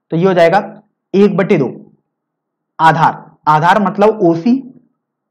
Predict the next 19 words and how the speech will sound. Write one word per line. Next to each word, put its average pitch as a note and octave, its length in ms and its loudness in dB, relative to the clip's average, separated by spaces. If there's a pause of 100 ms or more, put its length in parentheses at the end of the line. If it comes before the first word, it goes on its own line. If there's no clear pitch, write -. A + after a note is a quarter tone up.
(640)
लंब, D#3 540 -2
लंब E3+ 260 -2
मतलब G3 380 -2 (100)
बीसी G#3 400 -2 (1400)
plus, C3+ 220 -2 (540)
अब C4+ 240 -2
एबीसी A#3+ 400 0
का C4+ 100 0
क्षेत्रफल G#3+ 400 -4
आप C3 120 0
देखिए, C3+ 280 -6 (440)
एबीसी F3 340 -4
का G#3 80 2
क्षेत्रफल G3+ 340 -4
आप E3+ 120 2
लिखेंगे E3+ 300 -6
X D#3 260 -8
डी G3+ 160 -2
वाई, A3 160 0